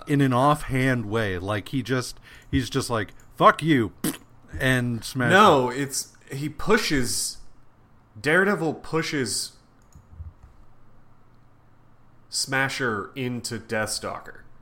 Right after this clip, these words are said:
Speaker 1: Hmm.
Speaker 2: And Deathstalker, it, like, it's really, it's like, "Oh no!" Like, he puts his hand up to, like, keep Smasher from falling into him. And then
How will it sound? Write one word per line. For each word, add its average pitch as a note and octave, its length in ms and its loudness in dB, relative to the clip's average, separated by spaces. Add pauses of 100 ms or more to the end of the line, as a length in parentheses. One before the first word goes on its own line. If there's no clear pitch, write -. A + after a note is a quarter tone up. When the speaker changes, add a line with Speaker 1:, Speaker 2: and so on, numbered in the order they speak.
(140)
Speaker 1:
Hmm. F#2 260 -8 (640)
Speaker 2:
And A#2+ 420 2
Deathstalker, B2+ 920 0
it, B2+ 200 -2
like, C3 420 -2
it's D3 240 -2
really, E3+ 420 4
it's D3+ 160 -2
like, C#3 200 2
"Oh - 160 10
no!" B3 400 6
Like, C#3 180 0
he F#3+ 80 -2
puts - 240 -2
his F3+ 140 -6
hand E3+ 280 0
up - 300 -4
to, - 260 -4 (140)
like, C3 460 -2
keep E3 320 -8 (640)
Smasher D3 580 0
from A#2+ 240 -10 (380)
falling C#3+ 460 0
into A#2+ 320 -6
him. G2+ 180 -14 (400)
And B2 260 -2
then B2+ 320 0